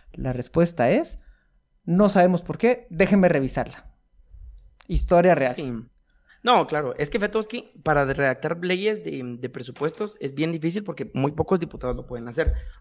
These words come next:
Speaker 2: porque realmente muy pocas personas <laughs> saben y manejan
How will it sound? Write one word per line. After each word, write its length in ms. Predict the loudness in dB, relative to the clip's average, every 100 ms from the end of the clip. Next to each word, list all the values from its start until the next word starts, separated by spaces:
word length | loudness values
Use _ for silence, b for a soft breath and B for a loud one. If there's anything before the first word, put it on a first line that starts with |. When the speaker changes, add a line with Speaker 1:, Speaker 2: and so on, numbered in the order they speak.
| -6
Speaker 2:
porque 160 | -2 2
realmente 260 | 2 2
muy 120 | 0 0
pocas 260 | 0 -2
personas 400 | -4 -6 -4 -2
<laughs> 0 |
saben 340 | 2 2 2 -4
y 60 | -2
manejan 520 | 0 0 -2 -4 -4